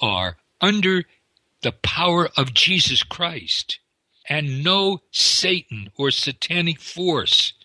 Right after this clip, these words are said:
can come near you. The Exorcist is the absolute worst movie that I have ever seen or has said anything about the devil. I think it's a tool of Satan,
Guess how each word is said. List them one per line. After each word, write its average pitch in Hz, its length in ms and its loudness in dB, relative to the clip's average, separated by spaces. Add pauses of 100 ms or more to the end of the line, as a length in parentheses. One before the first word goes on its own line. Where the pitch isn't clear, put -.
can 147 180 0
come 131 260 -2
near 151 180 2
you. 104 240 -2 (340)
The 131 180 0
Exorcist 190 720 2
is 127 180 -2
the - 140 -18 (100)
absolute 160 640 0
worst 185 340 0
movie 143 500 -4 (500)
that 147 120 0
I 143 120 0
have 135 120 -2
ever 160 200 2
seen 147 340 2 (200)
or 143 160 2
has 139 200 2
said 202 400 0
anything 120 640 -2 (280)
about 127 360 -4
the 120 80 -4
devil. 95 440 -4 (1400)
I 147 80 0
think 220 340 0
it's 156 160 0
a 135 80 2
tool 208 500 2
of 107 80 0
Satan, - 420 0